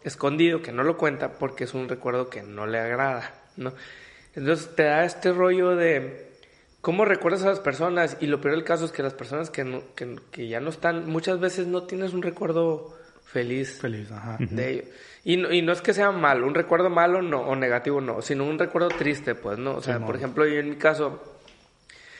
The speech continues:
Speaker 1: tengo un recuerdo de mi abuelita que, que ya estaba muy jodida antes de morir, pues,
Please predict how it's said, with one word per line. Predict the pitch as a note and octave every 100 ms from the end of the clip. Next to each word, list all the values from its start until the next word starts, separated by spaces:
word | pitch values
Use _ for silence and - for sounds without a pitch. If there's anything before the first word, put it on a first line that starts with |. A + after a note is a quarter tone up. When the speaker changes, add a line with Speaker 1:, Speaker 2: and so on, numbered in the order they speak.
| -
Speaker 1:
tengo | - D#3
un | E3
recuerdo | D#3 E3 D#3
de | E3+
mi | D#3
abuelita | D3 C3 C3 C3+ D#3 D3+ D3+ D3+ - - - - - _ _
que, | - C#3+ A#2+
que | A#2+
ya | A#2
estaba | - D#3
muy | D#3+
jodida | C#3+ C#3+ C#3 C#3
antes | C3+ C3+
de |
morir, | C3 A#2+ A#2+ A#2+
pues, | A#2 -